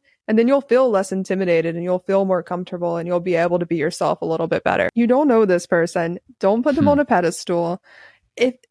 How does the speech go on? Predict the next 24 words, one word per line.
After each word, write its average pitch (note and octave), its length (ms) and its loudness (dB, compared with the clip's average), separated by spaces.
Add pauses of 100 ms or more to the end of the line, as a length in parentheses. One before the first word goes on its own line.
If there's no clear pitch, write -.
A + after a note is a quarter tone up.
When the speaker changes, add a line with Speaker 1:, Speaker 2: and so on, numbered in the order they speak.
(240)
Speaker 1:
okay, G3+ 280 0
this F#3+ 220 0
is G#3+ 220 0
what, F#3 320 0
the, F3+ 160 -2
like, E3+ 320 -4 (140)
least G3 540 -6
cringy G3+ 400 -2
guy F#3 300 2
on F3 160 0
Hinge F3+ 380 -2
you G3 140 -4
could G3 180 -2
find, A3+ 360 0
and G#3+ 80 -2
so G3+ 120 -2
you F#3+ 200 0
Speaker 2:
<laughs> - 0 -
Speaker 1:
go F#3 220 2
on F#3+ 80 0
a F3+ 60 -2
date E3+ 220 -2
with G#3 160 -2
him. A#3 300 0